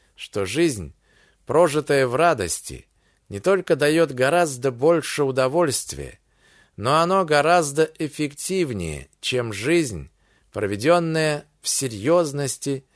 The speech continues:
а тем более в печали. Вам удивительно слышать такие слова? Вы привыкли, что эффективными и успешными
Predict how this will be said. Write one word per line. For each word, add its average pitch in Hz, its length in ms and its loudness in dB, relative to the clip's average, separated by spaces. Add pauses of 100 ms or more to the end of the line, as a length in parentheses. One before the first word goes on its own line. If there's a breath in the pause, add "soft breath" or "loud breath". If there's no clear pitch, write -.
(600 soft breath)
а 107 100 -6
тем 139 320 -2
более 175 320 2
в - 100 -18
печали. 76 640 -6 (640)
Вам 135 240 0
удивительно 151 760 -2
слышать 151 680 -2
такие 143 400 -2
слова? 151 560 -2 (760 soft breath)
Вы 135 200 0
привыкли, 131 580 2
что 135 400 -2
эффективными 139 1000 -4
и - 20 0
успешными 120 880 -2